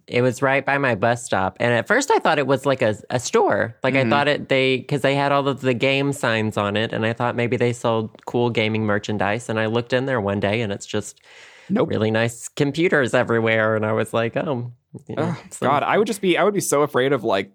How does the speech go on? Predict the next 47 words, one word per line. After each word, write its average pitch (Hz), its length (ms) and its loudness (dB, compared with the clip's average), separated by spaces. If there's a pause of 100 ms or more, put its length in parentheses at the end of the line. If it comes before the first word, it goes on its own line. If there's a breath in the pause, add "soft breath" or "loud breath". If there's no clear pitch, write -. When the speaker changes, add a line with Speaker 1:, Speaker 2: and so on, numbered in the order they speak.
(160)
Speaker 2:
some 127 400 -2
greasy 123 480 0
motherfucker 107 500 -2
getting 107 220 -2
their 101 140 0
Cheeto 104 420 -2
fingers 104 460 -2
on 98 120 -4
my 95 120 -2
keyboard. 98 680 -4 (540)
Speaker 1:
I'd 196 140 0
be 427 120 6
afraid 123 340 0
some 120 200 2
guy 117 200 2
would, 113 160 0
like, 107 180 2
sit 135 220 0
down 123 220 2
next 120 240 0
to - 60 -6
me 117 100 0
and 110 60 -2
start, 117 200 0
like, 107 160 0
jacking 120 420 0
off 143 220 0
on 107 160 0
me 104 100 0
or 101 100 2
something. 104 560 -2
Speaker 2:
I 151 140 0
mean, 135 460 0
probably. 101 800 0
Are, 127 260 -4
are 156 60 4
you 202 80 0
sure 392 120 0
you 165 140 2
wouldn't 208 140 2
be 185 80 4
Speaker 1:
Mm-hmm. 175 80 2
Speaker 2:
turned 151 180 2
on 139 140 2
by 139 140 2
that? 135 260 0 (960)
Speaker 1:
Um, 135 680 0